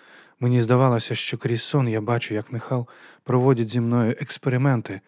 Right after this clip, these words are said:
так само, як робив це із тими тілами, покинутими в лікарнях та моргах,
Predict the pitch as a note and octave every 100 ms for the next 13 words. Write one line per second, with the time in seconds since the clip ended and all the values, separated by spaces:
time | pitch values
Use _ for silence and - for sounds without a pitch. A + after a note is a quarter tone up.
0 | _ _ - A2+ - C3+ A#2 A2 A2+ A2
1 | B2 G#2 - B2 G#2+ - _ - A2+ -
2 | B2 A2+ - B2 A2 G2 G#2 G#2 G#2+ G2+
3 | G#2+ G#2+ G2+ G#2 G2+ A#2 A2 G2 - G2+
4 | G2+ F2+ - -